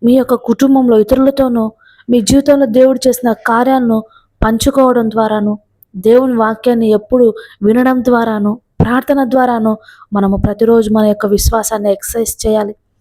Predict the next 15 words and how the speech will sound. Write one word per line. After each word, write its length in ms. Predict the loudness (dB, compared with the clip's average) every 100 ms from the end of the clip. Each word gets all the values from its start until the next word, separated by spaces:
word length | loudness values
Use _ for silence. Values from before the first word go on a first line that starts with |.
| _ _ _
భవిష్యత్ 440 | 0 4 2 0
తరాలకు 480 | -2 0 0 0 0
మాదిరికరంగా 920 | 0 0 2 0 0 -2 0 0 -2 -4 _ -20 -20 -10 -2
మన 180 | 0 4
యొక్క 260 | 2 2
సాక్ష్యాన్ని 640 | -2 -2 -6 -4 -2 0 0
వాళ్ళకు 380 | 0 0 0 0 0
వదిలిపెట్టాలి. 640 | 0 0 -2 -2 -6 -6 -12 _ _ _ _ _ _ -2
విశ్వాసము, 540 | -2 0 -4 -2 -2
మన 220 | 0 0
విశ్వాసము 640 | 0 -2 0 -2 -2 -2 -2 -2
గొప్పది, 420 | -4 -2 -2 -2 -6 _ _ _ _ _
దేవునిలో 840 | 2 6 6 6 2 0 0 -2 -6 -18 _ _ _
అది 440 | -2 0 0 -2 -8 _ _
నమ్మకమైనది, 880 | 0 0 0 -2 0 0 2 0 -2